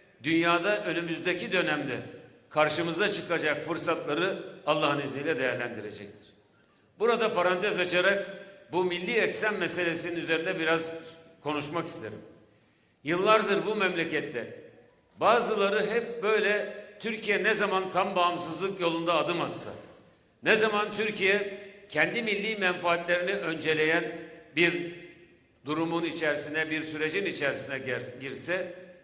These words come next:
hatta Türkiye'ye tepeden bakan bazı ülkelere, bazı oluşumlara karşı kendi şahsiyetli duruşunu ortaya koysa,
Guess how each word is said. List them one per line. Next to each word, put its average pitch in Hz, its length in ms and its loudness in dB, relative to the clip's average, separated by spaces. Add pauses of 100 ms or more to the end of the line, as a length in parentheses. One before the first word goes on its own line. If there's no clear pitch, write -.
(320)
hatta 208 460 2
Türkiye'ye 208 520 2
tepeden 185 480 4
bakan 175 320 2 (480)
bazı 202 300 6
ülkelere, 170 760 2 (160)
bazı 185 300 4
oluşumlara 170 640 -2
karşı 147 340 -2
kendi 156 320 0
şahsiyetli 165 640 -2
duruşunu 156 380 -2
ortaya 143 380 0
koysa, 139 380 -2